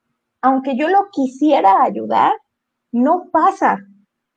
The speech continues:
O sea, viéndome buena onda, sacaría cinco. Y, o sea, el problema es que si yo apruebo a su hijo, acepto el dinero que usted me está pagando para que yo, para que su hijo pase,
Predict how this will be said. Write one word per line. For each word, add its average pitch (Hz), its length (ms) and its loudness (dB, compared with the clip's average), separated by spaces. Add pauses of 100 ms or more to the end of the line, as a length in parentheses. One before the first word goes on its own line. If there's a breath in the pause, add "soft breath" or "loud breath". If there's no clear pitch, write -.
O 240 100 -8
sea, 262 160 2
viéndome 339 480 -2
buena 294 440 -2
onda, 339 340 2
sacaría 247 460 0
cinco. 247 680 -6
Y, 233 80 -4
o 247 40 -2
sea, 208 220 -6 (580)
el 247 180 0
problema 330 580 0
es 349 160 -10
que 285 120 -8
si 277 240 -6
yo 320 340 0
apruebo 311 460 0
a 359 60 0
su 349 180 -6
hijo, 320 420 -2
acepto 311 400 -4
el 370 60 -2
dinero 320 340 -4
que 302 60 -10
usted 277 220 -6
me 277 100 -4
está 247 220 -8
pagando 254 380 -2
para 226 220 -6
que 190 140 -6
yo, 214 160 -4 (140)
para 208 180 0
que 208 80 -8
su 262 100 -8
hijo 277 220 -8
pase, 254 420 0